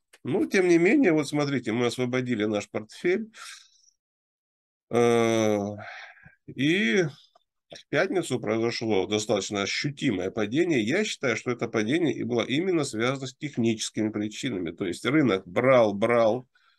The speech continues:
вот эту вот синюю линию, эм, но не смог взять в итоге, да, и откатился назад. Еще он, на, на, на него воздействовало вот почему-то вот этот, э,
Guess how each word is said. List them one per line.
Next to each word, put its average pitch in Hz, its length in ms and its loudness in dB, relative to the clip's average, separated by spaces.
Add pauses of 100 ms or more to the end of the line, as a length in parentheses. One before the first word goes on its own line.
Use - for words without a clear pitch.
(480)
вот 117 200 -4
эту 117 220 2
вот 110 160 -2
синюю 117 400 0
линию, 104 520 -2 (200)
эм, 98 600 -2 (640)
но 143 340 4
не 156 180 8
смог 110 440 0
взять 117 360 -2
в 135 140 -6
итоге, 147 400 -4
да, 151 260 -4 (380)
и 214 280 -2
откатился 123 760 0
назад. 143 540 0
Еще 156 560 2
он, 107 200 2
на, 107 300 -4
на, 113 160 0
на 127 80 2
него 135 380 0
воздействовало 107 880 -2
вот 101 220 -8
почему-то 117 600 2
вот 98 180 -4
этот, 85 260 -10 (120)
э, 90 300 0